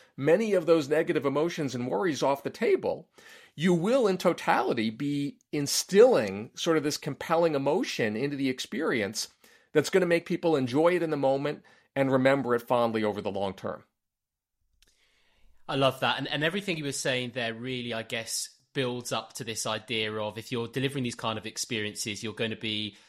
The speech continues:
Speaker 2: turning your customers into super fans. I'd love to get from you, in your opinion,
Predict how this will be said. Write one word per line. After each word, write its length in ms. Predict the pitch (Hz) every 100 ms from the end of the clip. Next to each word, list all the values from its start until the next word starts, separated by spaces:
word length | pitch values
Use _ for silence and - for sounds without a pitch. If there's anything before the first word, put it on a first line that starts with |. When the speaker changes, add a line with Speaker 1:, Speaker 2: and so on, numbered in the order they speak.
| _
Speaker 2:
turning 300 | - 131 113
your 120 | 110
customers 480 | - 117 - 113 107
into 200 | 107 -
super 340 | - 110 -
fans. 560 | - 95 92 90 98 - - - - - _ _
I'd 220 | 131 143
love 300 | 160 196 - -
to 400 | 185 175 165 160 - _
get 240 | 160 147
from 240 | - 143 131
you, 360 | 131 127 120
in 200 | 127 127
your 180 | 127 123
opinion, 640 | 120 - 127 113 110 104